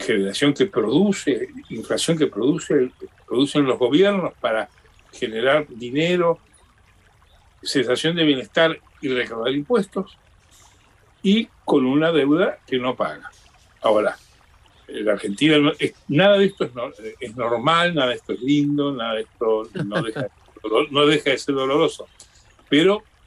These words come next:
Speaker 1: no leas la Argentina, ni por la dimensión de su deuda, ni por el, la estimación de los pobres. Porque los pobres son muchos, pero son los pobres de todo el cono sur de América.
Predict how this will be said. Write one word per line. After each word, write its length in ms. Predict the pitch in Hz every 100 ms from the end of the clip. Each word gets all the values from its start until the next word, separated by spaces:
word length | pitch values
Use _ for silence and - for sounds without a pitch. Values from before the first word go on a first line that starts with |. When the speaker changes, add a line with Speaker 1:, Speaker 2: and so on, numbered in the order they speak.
| _ _ _ _
Speaker 1:
no 360 | 131 156 196 208 -
leas 460 | 151 165 180 160
la 80 | 160
Argentina, 760 | 147 131 139 120 113 95 90 98
ni 180 | 117 135
por 300 | 127 143 135
la 120 | 135
dimensión 520 | 135 131 135 135 180
de 80 | 165
su 200 | - 117
deuda, 460 | 127 135 143 147 151 _ - _ _ -
ni 280 | 131 151
por 380 | 160 147 156 190 - _ _ _ _ _
el, 340 | - 123 127 147 _ _ _
la 160 | - -
estimación 520 | - 107 104 - 120
de 60 | 123
los 140 | 104
pobres. 500 | - 76 - - - _ _ _ _ -
Porque 360 | 101 95 -
los 140 | 98 -
pobres 300 | 123 139 -
son 160 | 170
muchos, 440 | 196 196 - 202 - _ _ _ _ _ -
pero 340 | 107 117 156 -
son 260 | - -
los 120 | 143 147
pobres 380 | 135 147 160
de 120 | 123 - -
todo 380 | 92 117 143
el 80 | 147
cono 360 | 143 - 117 127
sur 260 | - 110
de 120 | 110 101
América. 300 | 98 110